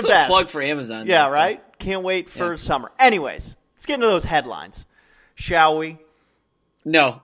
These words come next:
Speaker 1: actually.
Speaker 2: Oh.
Speaker 1: You didn't do our new, uh, motto.
Speaker 2: Um, I'm a professional. I definitely know our new motto, but, like,
Speaker 1: Fair and unbalanced.
Speaker 2: Oh, fair and unbalanced. Yeah,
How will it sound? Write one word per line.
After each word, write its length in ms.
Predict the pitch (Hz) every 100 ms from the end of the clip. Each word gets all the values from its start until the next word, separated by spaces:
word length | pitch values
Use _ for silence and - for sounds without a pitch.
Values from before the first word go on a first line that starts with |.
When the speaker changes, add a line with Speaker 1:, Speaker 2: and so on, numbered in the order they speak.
| 147
Speaker 1:
actually. 400 | 151 - 131 - - - _
Speaker 2:
Oh. 220 | 180 208 _ _ _ _ -
Speaker 1:
You 120 | 165
didn't 240 | 202 190
do 160 | 165 185
our 160 | 147
new, 480 | 135 147 160 160 156
uh, 320 | 151 131 123 120
motto. 380 | 143 131 101 - _ _ _ _ _ _ _ _ _ 175
Speaker 2:
Um, 1200 | 156 151 147 147 147 143 147 143 139 139 143 135
I'm 180 | 147 196
a 80 | 254
professional. 560 | - 156 156 135 170 151
I 80 |
definitely 440 | 143 170 165 175 147
know 280 | 151 165 180
our 140 | 147
new 160 | 143 139
motto, 420 | 127 120 123 127
but, 240 | 151 151
like, 440 | 143 135 127 - - _ _ _ _ -
Speaker 1:
Fair 420 | - - 156 147
and 100 | 135
unbalanced. 420 | 123 113 120 98
Speaker 2:
Oh, 140 | 196 165
fair 320 | - 240 233
and 80 | 226
unbalanced. 640 | 208 190 190 180 151 -
Yeah, 300 | 170 170 147